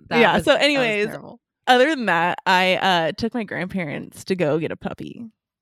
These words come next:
Speaker 1: Aw.
Speaker 2: Yeah, she's so
Speaker 1: What
Speaker 2: cute.
Speaker 1: kind?
Speaker 2: She's, like, a Cavapouchon. So Cava-,
Speaker 1: Oh my,
Speaker 2: can
Speaker 1: I knew it would be something extra being
Speaker 2: It's
Speaker 1: for your
Speaker 2: super,
Speaker 1: grandparents.
Speaker 2: like, like, old lady,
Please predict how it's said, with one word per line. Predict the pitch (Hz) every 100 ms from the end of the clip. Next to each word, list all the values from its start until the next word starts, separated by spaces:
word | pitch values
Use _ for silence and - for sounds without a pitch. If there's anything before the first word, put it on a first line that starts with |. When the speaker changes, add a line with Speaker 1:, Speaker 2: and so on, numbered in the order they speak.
| _ _ _ _ -
Speaker 1:
Aw. | 320 403 359 339 427 453 466
Speaker 2:
Yeah, | 339 370 359 359 359
she's | - 349
so | - 330
Speaker 1:
What | 330 370
Speaker 2:
cute. | 440 - 311 202
Speaker 1:
kind? | 190 220
Speaker 2:
She's, | - 254 233
like, | 226 -
a | 196 -
Cavapouchon. | - 185 185 202 196 208 185 - 151 156 170 220 285 311
So | - 180 165
Cava-, | 185 180 190
Speaker 1:
Oh | 254
my, | 277 233
Speaker 2:
can |
Speaker 1:
I | 240
knew | 254 277
it |
would | 254
be | 220
something | 233 240 214
extra | 175 170 - 165
being | 170 180
Speaker 2:
It's | 240
Speaker 1:
for | 190
your | 170 165
Speaker 2:
super, | - 165
Speaker 1:
grandparents. | 269 269 269 269
Speaker 2:
like, | 240 226 202 _ _ -
like, | 190 180 - _ _ _ _ _ _
old | 190 175 160
lady, | 143 147 156 156 160